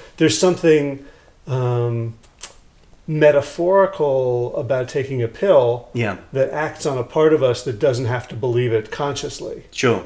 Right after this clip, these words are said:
Speaker 2: Yeah, it's like the ritual is ingrained in some way, and just performing the ritual starts to kick off a process, whether or not the, the pharmacology is the same. Right?
Speaker 1: Yeah.
Speaker 2: Yeah. So, um, so, so I think he talked about, um,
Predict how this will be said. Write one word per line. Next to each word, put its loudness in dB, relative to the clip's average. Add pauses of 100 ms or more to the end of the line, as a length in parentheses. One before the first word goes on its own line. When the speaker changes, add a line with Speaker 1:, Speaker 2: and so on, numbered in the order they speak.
Speaker 2:
Yeah, 2
it's -4
like 0
the -8
ritual -4
is -8
ingrained -8
in -8
some -8
way, -10
and -6
just -12
performing -6
the -8
ritual -6
starts -10
to -14 (560)
kick -2
off -6
a -12
process, -8
whether -4
or -8
not -10
the, -10
the -10
pharmacology -8
is -16
the -14
same. -10 (160)
Right? -6
Speaker 1:
Yeah. -4 (400)
Speaker 2:
Yeah. 4
So, 2
um, -2
so, 0 (340)
so 0
I 2
think -4
he -4
talked -6
about, 0
um, -2